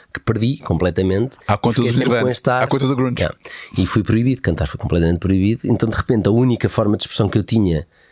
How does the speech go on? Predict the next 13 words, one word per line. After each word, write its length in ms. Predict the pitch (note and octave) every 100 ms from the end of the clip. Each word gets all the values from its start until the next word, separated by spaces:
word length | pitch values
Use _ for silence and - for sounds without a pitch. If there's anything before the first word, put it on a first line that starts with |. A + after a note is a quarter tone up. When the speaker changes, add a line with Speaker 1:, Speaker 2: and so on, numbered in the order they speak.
| _ _ _ -
Speaker 1:
que 80 | F2
achava 360 | - F2 D#2
que 80 | D#2+
podia 280 | - D#2+ F2
ser 280 | D#2 F#2 E2+
um, 40 |
um, 680 | E2+ E2 E2 D#2 E2+ E2 E2
um 20 | F2+
futuro, 760 | - - G#2+ A#2 B2+ F3+ A#2+
deixou 300 | F#2+ E2+ -
de 100 | E2
ser. 260 | - F2+ - -
<laughs> 340 | D#2+ - D#3+